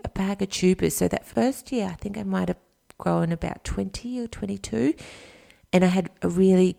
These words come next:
good season. Like, I had total beginner's luck. Like, I had only ever grown roses and salvias, and that was just in one garden bed, uh, at the B and B,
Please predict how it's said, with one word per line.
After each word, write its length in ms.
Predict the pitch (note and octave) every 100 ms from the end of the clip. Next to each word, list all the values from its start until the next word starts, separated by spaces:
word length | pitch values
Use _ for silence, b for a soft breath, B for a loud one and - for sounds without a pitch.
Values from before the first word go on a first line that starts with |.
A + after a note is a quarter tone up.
| -
good 240 | F3+ E3
season. 480 | - D#3 D3 - C#3
Like, 160 | C3+ -
I 80 | D#3+
had 260 | E3 D#3+ -
total 380 | - E3 E3+
beginner's 540 | E3 D#3 D#3+ D3 D3 -
luck. 340 | C#3 - - -
Like, 280 | - - -
I 160 | F3 E3+
had 120 | E3
only 420 | F3 F#3 F#3+ G3 F#3+
ever 200 | E3 D#3+
grown 480 | - D3 D3 D3
roses 720 | D3 D3+ E3+ F#3+ A#3+ D#4+ - - B B B B -
and 160 | E3+
salvias, 880 | - D3+ C#3 C#3 - - - - - - -
and 460 | D#3+ D3+ D#3 - - -
that 140 | -
was 120 | F3
just 180 | - E3
in 200 | D3+ D3+
one 260 | D#3 D#3 D#3+
garden 540 | D3+ C#3+ C#3+ - C#3+
bed, 400 | D3+ - C3+ C3+ - b b b b b b -
uh, 280 | - - - - _ _ _ -
at 220 | - -
the 80 | D3+
B 240 | - D3+
and 100 | D3
B, 380 | D3 C#3+ -